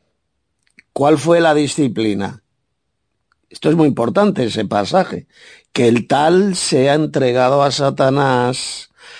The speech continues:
para la destrucción de la carne, a fin de que su espíritu sea salvo en el día del Señor Jesucristo.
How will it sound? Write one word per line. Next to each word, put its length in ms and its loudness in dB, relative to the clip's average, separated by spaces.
para 460 4
la 180 4
destrucción 1040 0
de 240 0
la 420 0
carne, 520 0
a 100 0
fin 180 -4
de 120 2
que 100 2
su 160 -4
espíritu 520 -2
sea 260 -2
salvo 580 -2
en 160 2
el 140 2
día 280 2
del 200 -2
Señor 440 -4
Jesucristo. 800 -12